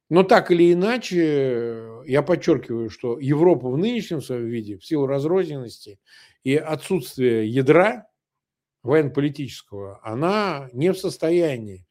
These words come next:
оказать полноценное сопротивление агрессии Москвы.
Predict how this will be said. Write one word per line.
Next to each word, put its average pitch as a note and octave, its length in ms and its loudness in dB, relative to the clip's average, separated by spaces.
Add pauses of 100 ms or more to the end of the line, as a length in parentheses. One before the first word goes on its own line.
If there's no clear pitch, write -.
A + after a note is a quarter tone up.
(280)
оказать D3 560 0
полноценное C3+ 640 -2
сопротивление B2+ 920 -4
агрессии B2 460 -6
Москвы. A2 480 -14